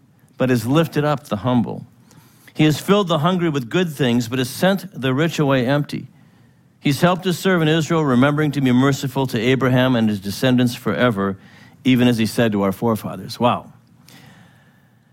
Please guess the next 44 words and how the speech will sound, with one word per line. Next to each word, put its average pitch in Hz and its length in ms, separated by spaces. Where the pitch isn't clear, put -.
What 135 140
a 139 40
prayer, 123 400
uh, 117 100
what 123 140
a, 107 120
yeah, 113 160
what 110 180
a 117 40
song. 120 340
Let's 117 180
pray. 101 340
Lord, 135 200
we 135 80
thank 160 320
you 131 60
for 131 120
the 113 100
chance 139 480
to 113 360
be 127 160
together 123 260
this 117 240
morning 139 300
to 107 80
reflect 135 460
on 110 460
this 120 180
amazing 127 800
sequence 143 520
of 123 80
events 135 600
that 120 160
led 135 240
to 131 80
the 117 100
birth 135 300
of 117 100
our 110 120
Savior. 110 540
We 107 240
ask 113 220
you 117 80
bless 131 640